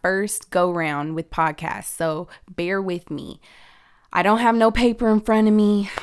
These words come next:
I'm not reading nothing. I've tried to go about this the best way possible.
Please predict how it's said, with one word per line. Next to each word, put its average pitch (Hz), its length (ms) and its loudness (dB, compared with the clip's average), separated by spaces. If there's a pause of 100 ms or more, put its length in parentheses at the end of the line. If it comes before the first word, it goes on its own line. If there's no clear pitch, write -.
I'm 196 160 -4
not 208 200 0
reading 196 420 0
nothing. 180 680 -4 (400)
I've 170 220 -8
tried 190 480 -6
to 175 380 -2 (360)
go 185 140 0
about 180 320 -2
this 175 240 -4
the 170 140 -6
best 170 340 -4
way 170 180 -4
possible. 160 800 -8